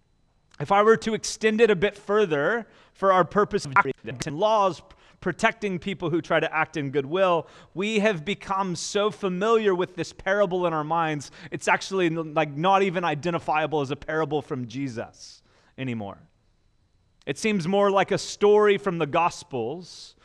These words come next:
or words from Jesus' mouth as direct instruction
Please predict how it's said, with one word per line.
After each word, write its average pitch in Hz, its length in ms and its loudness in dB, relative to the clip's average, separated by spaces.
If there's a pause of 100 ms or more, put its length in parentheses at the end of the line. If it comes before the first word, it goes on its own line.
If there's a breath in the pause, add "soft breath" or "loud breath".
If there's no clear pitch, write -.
(200 soft breath)
or 160 160 2
words 185 500 6
from 165 260 -2
Jesus' 156 540 -4
mouth 160 300 2
as 135 160 -4
direct 151 420 -2
instruction 151 880 -4